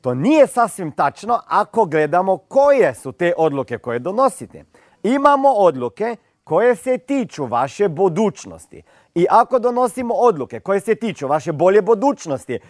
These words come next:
e, e, što se tiču vašeg posla, života, porodice, znanja, edukacije i tako dalje, onda ne smijete razmišljati o stanju na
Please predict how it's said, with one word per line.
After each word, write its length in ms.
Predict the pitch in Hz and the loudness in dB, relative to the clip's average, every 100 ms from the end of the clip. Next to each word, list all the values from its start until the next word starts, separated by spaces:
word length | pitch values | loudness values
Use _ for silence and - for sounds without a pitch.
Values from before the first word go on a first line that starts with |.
| _ _ | _ _
e, 320 | 131 135 139 123 _ _ | 0 2 2 -2 _ _
e, 160 | 139 139 | -2 0
što 180 | 226 220 | 0 0
se 120 | 214 | 0
tiču 320 | 240 185 226 202 160 | -2 2 2 2 2
vašeg 380 | 190 196 214 - _ | 0 0 -2 -4 _
posla, 500 | 277 240 - 170 107 - _ - | -2 -2 -8 -6 -6 -6 _ -16
života, 720 | 107 160 123 262 254 - 120 - _ | -4 -4 2 0 0 -2 -4 -4 _
porodice, 800 | - 254 233 180 143 - - 127 | 2 4 4 2 -2 -8 -6 -6
znanja, 680 | 98 123 233 269 196 139 120 | -6 -4 0 2 2 -2 -6
edukacije 880 | 143 135 143 - 240 262 190 - 131 | -4 -4 -6 0 2 4 2 -4 -10
i 40 | 127 | -2
tako 320 | 185 185 190 | -2 -2 -2
dalje, 440 | 135 113 113 220 - _ _ _ _ | 0 -2 -2 -6 -8 _ _ _ _
onda 560 | 190 277 285 156 151 190 _ | 4 4 4 0 -2 -2 _
ne 280 | 131 180 254 | -4 0 0
smijete 440 | - 254 262 247 | -2 -2 0 2
razmišljati 920 | 240 240 202 240 262 180 147 147 175 185 - | 2 0 0 0 0 -2 -2 -2 0 -2 4
o 140 | 170 | 2
stanju 520 | 165 - 196 226 240 233 | 2 0 2 2 0 0
na 160 | 190 | 0